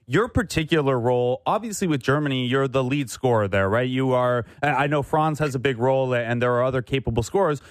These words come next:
but you're the guy who has the ball in his hands when, when they need a key bucket. With this Raptors team, you're shifting into more of a you know,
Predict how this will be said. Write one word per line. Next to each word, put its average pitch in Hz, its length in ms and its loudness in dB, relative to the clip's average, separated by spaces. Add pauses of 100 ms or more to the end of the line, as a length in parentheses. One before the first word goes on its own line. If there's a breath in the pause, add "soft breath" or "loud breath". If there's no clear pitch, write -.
(140 loud breath)
but 151 200 0
you're 196 160 2
the 190 100 -2
guy 147 480 0
who 139 220 -2
has 135 220 0
the 117 60 -6
ball 127 200 2
in 123 40 -2
his 117 120 -4
hands 117 280 -2
when, 120 240 0
when 123 160 0
they 120 100 0
need 123 180 -4
a 117 40 -4
key 123 180 -4
bucket. 113 420 0 (240 loud breath)
With 185 180 2
this 196 160 0
Raptors 156 480 0
team, 139 260 0
you're 123 100 0
shifting 139 420 -2
into 127 260 -2
more 123 300 2
of 113 120 -4
a 117 300 0 (340 loud breath)
you 190 80 -2
know, 117 220 0